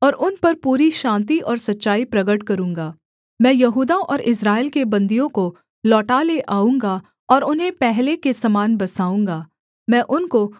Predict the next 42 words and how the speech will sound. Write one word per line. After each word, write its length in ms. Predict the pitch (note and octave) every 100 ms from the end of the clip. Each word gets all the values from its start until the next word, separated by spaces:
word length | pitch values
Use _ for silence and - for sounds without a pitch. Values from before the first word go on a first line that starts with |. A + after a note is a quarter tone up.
| _
उनके 300 | D4 F#4+ G4
सारे 380 | F#4 C4+ A3+ C4+
अधर्म 420 | - G#3+ F#3+ C#4 D#4+
और 220 | A#3+ A#3+
पाप 320 | A3+ A3+ D4
के 160 | C#4 C4
काम 340 | A3 G#3 B3
से 300 | - F#3+ F3+ - _ _
शुद्ध 320 | - E4 F#4
करूँगा, 540 | F4 G#3 G3+ F#3+ F3+ F#3 _ _ A3
जो 140 | C4+
उन्होंने 480 | - C#4+ E4 F#4+ F4+
मेरे 300 | C4 B3 C4
विरुद्ध 340 | G#3+ A#3+ B3+
किए 260 | - G#3 F#3+
हैं, 340 | G3 F3 E3 _ _ _
और 140 | A#3 A#3+
उन्होंने 580 | B3 C4 C#4+ C#4+ F#3 F#3+ _ _ -
जितने 360 | G#3 C4+ F#4+ G4+
अधर्म 460 | - A3 C4 F4
और 180 | - B3+
अपराध 480 | - G#3 G#3 A3 C#4
के 160 | - B3
काम 280 | A3 G3+
मेरे 280 | A#3 G#3+ A3+
विरुद्ध 320 | G3+ G#3+ A#3
किए 320 | - G#3 G3 A#3
हैं, 280 | A3 F3 - _ _ C4
उन 140 | E4+
सब 300 | - F4+ F#4+
को 160 | - E4+
मैं 160 | D#4
क्षमा 360 | D4+ B3 G3+ G#3+
करूँगा, 540 | A3 F#3 F3+ E3 D#3+ - _ -
क्योंकि 340 | D#4 F#4 F#4+
वे 200 | F4+ F#4
वह 280 | D4+ B3 C#4+
सब 340 | D4 - F4 F4+
भलाई 380 | A#3 A#3 G#3+ D#4
के 160 | D#4+
काम 280 | D4+ B3 A#3
सुनेंगे, 600 | B3+ A3+ G#3+ C4 G3+ F3